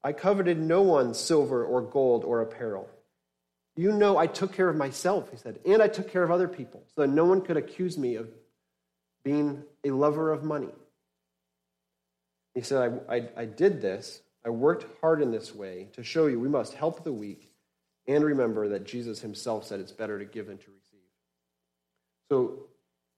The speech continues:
walk with integrity with regard to your time, with regard to your money, with regard to your relationships, and let people hold you accountable to all of those things. It was a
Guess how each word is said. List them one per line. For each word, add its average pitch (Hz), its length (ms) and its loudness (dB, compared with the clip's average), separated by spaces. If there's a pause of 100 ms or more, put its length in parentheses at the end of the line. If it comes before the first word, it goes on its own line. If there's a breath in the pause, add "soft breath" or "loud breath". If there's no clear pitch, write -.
(320)
walk 156 240 4
with 156 120 -2
integrity 127 380 -2
with 104 140 -8
regard 117 300 -2
to 156 80 -4
your 156 100 -6
time, 104 480 -14 (920)
with 113 160 -10
regard 131 400 0
to 127 440 -4 (200)
your 139 120 2
money, 123 380 0 (100)
with 117 160 -12
regard 127 360 2
to - 60 -12
your 143 100 -2
relationships, 113 840 -4 (460)
and 120 120 -6
let 127 220 0
people 135 240 -6
hold 131 160 -4
you 127 120 -2
accountable 123 420 -6
to 107 80 -10
all 113 260 -4
of 110 140 -6
those 101 180 -14
things. 95 180 -20 (1400)
It 143 60 -2
was 151 160 2
a 120 220 0